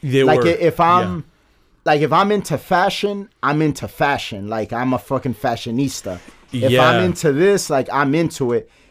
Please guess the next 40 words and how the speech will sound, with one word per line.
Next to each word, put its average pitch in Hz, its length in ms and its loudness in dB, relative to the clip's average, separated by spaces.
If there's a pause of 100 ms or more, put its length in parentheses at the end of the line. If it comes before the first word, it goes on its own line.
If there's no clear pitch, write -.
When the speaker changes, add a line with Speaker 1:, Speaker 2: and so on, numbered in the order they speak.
(120)
Speaker 2:
It's 156 160 0
like, 156 240 4
whereas 143 680 4 (1300)
the 120 120 -6
guys 135 300 2
are 135 100 4
like, 123 200 4
"Oh, 139 580 0
yeah, 156 600 -8
o-, 196 180 -10 (260)
okay. 175 560 -6 (320)
Like, 131 260 -6 (220)
Speaker 1:
<laughs> - 220 -18
Speaker 2:
here, 190 360 2 (160)
oh, 151 300 -2
you 156 260 -6
know, 147 300 -2
let's, 120 380 -8
uh, 139 40 -6
what 127 380 -6
are 131 60 0
we 135 140 -2
gonna 151 220 -2
do?" 175 420 -4
Like, 123 180 -2
yeah, 143 180 0
I 139 100 2
get, 135 260 -4
like 135 280 0 (720)
Speaker 1:
And, 202 300 2
and, 180 200 2
and 170 180 2
it's 175 160 0
like, 160 140 4
even 180 340 -2
when 151 140 0
we 151 100 0
would 147 300 0
go 139 220 6
out 135 340 2